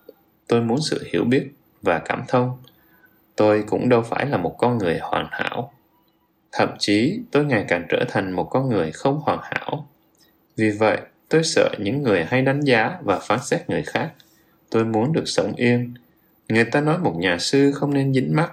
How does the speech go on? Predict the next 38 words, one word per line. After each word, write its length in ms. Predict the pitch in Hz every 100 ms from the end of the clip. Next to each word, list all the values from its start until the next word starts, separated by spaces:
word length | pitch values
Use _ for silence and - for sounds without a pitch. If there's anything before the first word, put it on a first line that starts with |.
| -
với 200 | 113 120
bất 240 | 160 -
cứ 160 | 123 170
người 160 | 113 80
nào 400 | 82 80 78 -
hay 160 | - 131
bất 140 | 143 -
cứ 180 | 139 151
thứ 80 | 160
gì 260 | 165 87 78
trên 200 | 113 117
đời. 200 | 95 73 - _ _ _ _ 120
Nhưng 260 | 117 120 120
tôi 280 | 127 127 127
thì 120 | -
không 200 | - 95 -
thể 120 | -
làm 280 | - 85 80
được 140 | 78 -
điều 180 | 78
đó. 400 | 76 78 76 - - _ - - - -
Tôi 100 | 151
không 200 | 156 165 160
chỉ 180 | - 147
là 140 | 135
một 180 | 98 78
nhà 220 | 90 80
sư, 340 | - 131 127 131 131 _ _ _ -
tôi 120 | 160 156
còn 240 | 92 85
là 100 | 87
một 200 | 85 78
con 220 | - 131 120
người. 300 | 90 73 71 _ _ _ _ -
Tôi 120 | 151
không 280 | 151 151 151
cố 180 | - 151
gắng 260 | 151 135